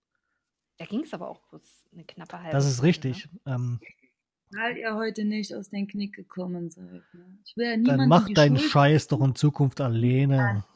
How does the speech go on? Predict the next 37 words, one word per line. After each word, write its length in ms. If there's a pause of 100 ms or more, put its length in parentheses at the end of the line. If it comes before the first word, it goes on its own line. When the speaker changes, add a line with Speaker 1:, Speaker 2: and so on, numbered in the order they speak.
(220)
Speaker 3:
euch. 260 (2750)
Speaker 2:
Nein, 160
Quatsch. 340 (120)
Es 140
war 100
sehr 160
nett 200
mit 120
euch. 380 (720)
Vielen 300
lieben 180
Dank, 180
Diana, 260
für 120
deine 220
Zeit. 320 (1160)
Speaker 3:
Vielen, 220
vielen 180
Dank. 260 (320)
Speaker 1:
Bitte, 260
bitte. 480 (1500)
Es 140
war 240
für 120
mich 240
sehr 160
kurzweilig, 600
muss 140
ich 40
sagen. 180
Also 280
wenn 120
ich 80
jetzt 120
auf 100
die 120
Zeit 220